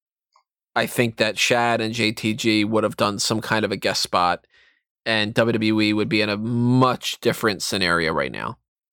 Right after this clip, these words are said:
I think the WrestleMania would have gone down in some ways similar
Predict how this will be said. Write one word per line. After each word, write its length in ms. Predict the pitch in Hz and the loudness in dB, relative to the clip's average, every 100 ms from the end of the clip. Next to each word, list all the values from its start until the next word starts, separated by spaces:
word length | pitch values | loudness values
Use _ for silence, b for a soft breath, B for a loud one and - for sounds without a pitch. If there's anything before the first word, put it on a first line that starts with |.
| b b b b _ _ | b b b b _ _
I 120 | 113 113 | -2 0
think 360 | - 117 110 | 0 0 -2
the 600 | 113 110 107 107 107 104 - 127 | 0 2 4 2 2 0 -2 -2
WrestleMania 560 | 117 127 120 131 143 | 0 0 2 4 4
would 120 | 156 | 4
have 100 | 147 | 2
gone 240 | - 139 127 | 2 2 4
down 560 | 123 117 117 117 120 - _ _ _ _ _ _ | 4 4 2 0 -4 -8 _ _ _ _ _ _
in 180 | 156 156 | 0 2
some 320 | 151 185 185 | 4 4 4
ways 460 | 180 160 156 151 151 | 4 4 4 2 0
similar 840 | - - 147 143 143 147 143 139 | -2 0 2 4 6 6 4 2